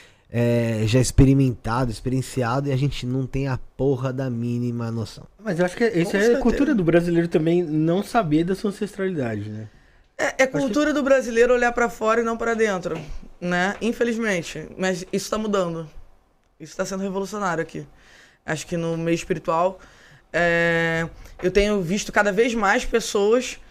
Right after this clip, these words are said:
Speaker 3: falando sobre autoconhecimento, por exemplo, né?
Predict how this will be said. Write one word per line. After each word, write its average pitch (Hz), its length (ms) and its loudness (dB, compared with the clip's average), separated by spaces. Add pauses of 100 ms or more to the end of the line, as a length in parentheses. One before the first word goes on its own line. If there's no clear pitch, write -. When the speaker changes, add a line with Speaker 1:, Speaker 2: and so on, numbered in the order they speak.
(320)
Speaker 3:
falando 202 320 0
sobre 185 260 -2
autoconhecimento, 196 680 0
por 185 120 0
exemplo, 185 760 0
né? 185 260 0